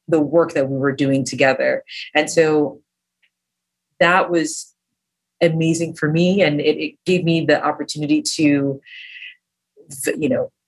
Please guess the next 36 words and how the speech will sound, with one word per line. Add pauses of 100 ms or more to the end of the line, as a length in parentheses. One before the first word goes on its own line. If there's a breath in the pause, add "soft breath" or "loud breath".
(460)
set
the,
set
the
terms
of
my
team,
get
my,
my, (220)
my
team
the
raises
that
they
had (180)
deserved
for
years
before
I
started. (440 loud breath)
And (120)
it
was, (460)
it
was
a,
a
place
where
I
started
to